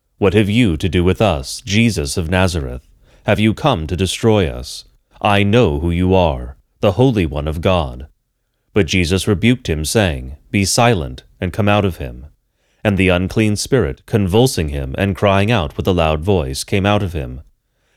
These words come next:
And they were all amazed, so that they questioned among themselves, saying,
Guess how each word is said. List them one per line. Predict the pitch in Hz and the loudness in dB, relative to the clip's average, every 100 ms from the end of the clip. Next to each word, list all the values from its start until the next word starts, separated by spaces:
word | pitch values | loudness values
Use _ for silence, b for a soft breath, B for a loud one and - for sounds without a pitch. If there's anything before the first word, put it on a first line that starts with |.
| _ | _
And | 92 87 | -2 2
they | 87 | 2
were | 87 92 | 4 4
all | 90 95 | 4 4
amazed, | 101 110 76 64 67 - _ _ | 4 2 0 -4 -12 -16 _ _
so | - 104 | -4 0
that | 98 | 2
they | 95 | 0
questioned | - 143 139 - 80 | 0 0 0 -2 -4
among | 85 85 | -2 -2
themselves, | 90 90 - 120 78 69 - | -2 -2 0 0 0 -4 -2
saying, | 110 80 64 65 | -2 -2 -6 -14